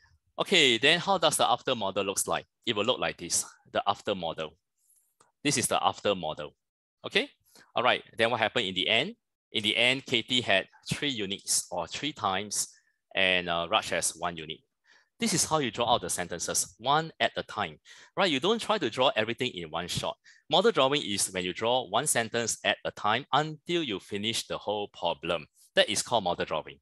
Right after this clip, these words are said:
okay? All right, so how many cards did Raj have at first? So question mark. Can solve already? Yeah,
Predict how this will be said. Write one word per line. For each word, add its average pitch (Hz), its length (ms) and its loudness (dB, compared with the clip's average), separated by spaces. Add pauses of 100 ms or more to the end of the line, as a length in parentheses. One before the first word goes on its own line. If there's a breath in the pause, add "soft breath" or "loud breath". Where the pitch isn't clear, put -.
okay? 165 240 -2 (380 loud breath)
All 127 80 4
right, 135 140 4 (100)
so - 100 4
how 170 100 0
many 208 120 2
cards 190 220 2
did - 160 0
Raj - 160 4
have 113 160 0
at 78 140 -8
first? - 360 -2 (220)
So 107 200 0
question - 300 -4
mark. 87 160 -2 (340 loud breath)
Can 107 140 0
solve 131 240 2
already? 120 380 -2 (1040)
Yeah, 123 200 2